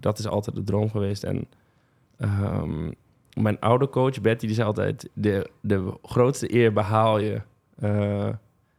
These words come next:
om ooit het Nederlands record te pakken", omdat hij gewoon zo lang staat voor vierenveertig jaar. Alleen, nu ga ik verder kijken en nu wil ik toch eigenlijk wel onder de achtenveertig. <laughs>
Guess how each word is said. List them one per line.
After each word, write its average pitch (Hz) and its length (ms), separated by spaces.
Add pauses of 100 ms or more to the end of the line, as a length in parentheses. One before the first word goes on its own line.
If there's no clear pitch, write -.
(300)
om 117 200
ooit 117 240
het 113 80
Nederlands 110 320
record 113 260
te - 60
pakken", - 260
omdat 98 160
hij 104 80
gewoon 104 220
zo 104 220
lang 101 160
staat 104 280
voor - 120
vierenveertig 101 580
jaar. 113 380 (600)
Alleen, 101 720 (280)
nu 107 220
ga 104 140
ik 101 120
verder 107 200
kijken 92 280
en 98 60
nu 98 80
wil 101 100
ik 101 100
toch 101 200
eigenlijk 107 360
wel 110 200
onder 110 280
de - 80
achtenveertig. 117 1000 (140)
<laughs> 139 640